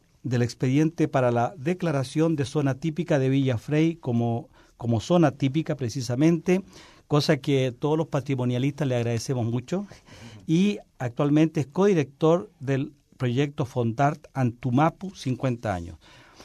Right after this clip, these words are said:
Eh, quiero decirle a nuestros auditores que el motivo que, eh, justifica esta invitación tiene justamente relación con un proyecto en el que están involucrados ambos invitados,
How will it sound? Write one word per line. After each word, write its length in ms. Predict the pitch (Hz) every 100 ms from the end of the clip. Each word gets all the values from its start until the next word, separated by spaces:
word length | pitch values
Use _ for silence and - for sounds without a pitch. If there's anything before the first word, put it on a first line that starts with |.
| - - -
Eh, 220 | 156 143
quiero 400 | 139 202 220 208 -
decirle 440 | 143 151 - 180
a 200 | 180 156
nuestros 280 | 156 151 147
auditores 460 | 151 139 139 175 180
que 160 | -
el 80 | 147
motivo 600 | 135 135 190 214 160 190 - _ _ _
que, 440 | - 131 127 123 123 _ _ -
eh, 140 | 139
justifica 540 | 104 131 - 117 165 175
esta 160 | 170
invitación 600 | 151 143 135 127 160 165
tiene 400 | 156 - 175 185
justamente 640 | 165 - 208 185 160 165 170
relación 540 | 156 131 117 156 156
con 180 | 151 139
un 300 | 151 156 147
proyecto 600 | - 139 131 180 175 139
en 120 | 123
el 120 | 117
que 100 | 113
están 180 | 113 143
involucrados 560 | 147 143 127 147 147 143
ambos 400 | 143 156 151 -
invitados, 500 | 139 127 120 151 170